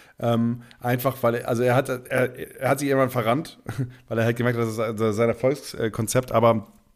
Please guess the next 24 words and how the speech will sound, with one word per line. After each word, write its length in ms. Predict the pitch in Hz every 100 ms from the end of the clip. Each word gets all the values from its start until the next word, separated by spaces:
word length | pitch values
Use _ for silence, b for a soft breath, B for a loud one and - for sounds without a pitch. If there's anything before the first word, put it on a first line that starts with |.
| _ _ - -
technisch 520 | - 131 135 104 90 B B B
hat 100 | 113
er 60 |
seinen 160 | 113 113
Weg 120 | 117
gefunden. 360 | 107 120 120 104
Er 60 |
macht 240 | 107 120 117
ja 220 | 107 104 B B B _ -
die 60 |
Feedlines 520 | - - - 110 113 -
so 340 | 107 107 143
ewigst 520 | - 135 139 - -
lang 260 | 117 113 127
und 160 | 110 98
biegt 220 | 135 127
in 80 | 123
diesen 220 | 117 113
Feedlines 480 | - - 110 104 -
dreihundert 580 | 117 131 117 131 123 117
Mal 160 | 107
ab 240 | 110 - -
und, 320 | 101 101 101 B B B -
äh, 280 | 117 110